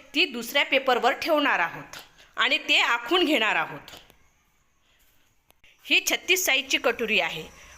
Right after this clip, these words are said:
कृपया व्हिडिओ स्किप करून बघू नका, व्हिडिओ हा पूर्ण बघा जेणेकरून तुमच्या लक्षात येईल. तर बघा, आता मी आखून घेतलेले आहे. आता आपल्याला दोन्ही साईडला दीड दीड इंच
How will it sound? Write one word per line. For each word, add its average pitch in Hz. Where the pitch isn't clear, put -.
कृपया 311
व्हिडिओ 277
स्किप 277
करून 277
बघू 226
नका, 185
व्हिडिओ 247
हा 311
पूर्ण 294
बघा 214
जेणेकरून 302
तुमच्या 285
लक्षात 247
येईल. 175
तर 233
बघा, 196
आता 208
मी 330
आखून 294
घेतलेले 233
आहे. 156
आता 254
आपल्याला 277
दोन्ही 320
साईडला 247
दीड 262
दीड 339
इंच 254